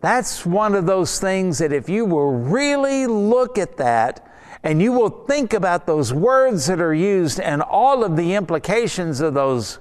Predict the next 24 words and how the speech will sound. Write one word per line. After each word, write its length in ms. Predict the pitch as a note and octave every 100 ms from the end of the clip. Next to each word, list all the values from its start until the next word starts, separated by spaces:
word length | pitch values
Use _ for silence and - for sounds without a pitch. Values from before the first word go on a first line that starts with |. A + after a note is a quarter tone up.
| -
words 640 | B2+ C3+ D3 C3+ B2+ A2 - - - - - _
and 160 | D#3+ D3+
how 340 | D#3 A3+ A#3+
it's 300 | A3+ F3+ -
going 420 | - G3 G#3 F#3+
to 120 | D#3 C#3
be. 480 | B2 D3+ B2+ G2+ - _ _ _ _ - - -
H-, 120 | F#3+
how 200 | G3+ F#3+
many 280 | C#4 D4+ C4+
things 880 | F3 G3+ G#3 D3+ C#3 E3+ E3 - - - _ _ _ _
have 200 | D#3 C#3+
gone 300 | F#3+ A3 G3
wrong 440 | F3+ F#3+ F#3 F#3
in 140 | E3+ D3+
your 240 | D#3 D3+
life? 600 | C#3+ C3 A#2+ F2+ - - - _ _ _ _
Well, 140 | D3+ E3
we 120 | E3
can't 280 | F3+ D#3 C#3+
even 220 | C3+ B2+
count 260 | C#3 C#3
'em 100 | A#2+
up. 460 | C3 C#3+ - - -